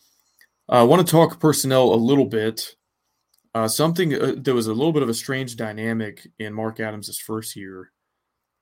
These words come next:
When he put that roster together, it was so portal heavy, which I'm not necessarily saying is a bad thing, but we had no freshmen. We had Jalen Tyson, um,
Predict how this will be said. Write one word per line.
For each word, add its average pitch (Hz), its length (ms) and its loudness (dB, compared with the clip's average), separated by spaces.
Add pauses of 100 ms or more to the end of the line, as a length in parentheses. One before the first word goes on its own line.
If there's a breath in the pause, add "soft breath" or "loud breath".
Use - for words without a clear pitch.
When 104 140 -12
he 127 120 -4
put 143 160 -4
that 110 180 0
roster 117 340 0
together, 101 560 -12 (720)
it 131 100 -2
was 113 220 -2
so 135 240 0
portal 139 440 -2
heavy, 101 380 -12
which 110 180 -6
I'm 120 100 -2
not 120 160 0
necessarily 113 680 -2 (160)
saying 123 220 -6
is 107 120 -8
a 104 40 -16
bad 107 300 -6
thing, 98 340 -14 (640)
but 117 60 -4
we 160 100 4
had 123 140 0
no 131 180 4
freshmen. 123 640 -6
We 117 100 -2
had 120 460 -2 (760)
Jalen 143 320 0
Tyson, 113 680 -6 (300)
um, 104 440 -12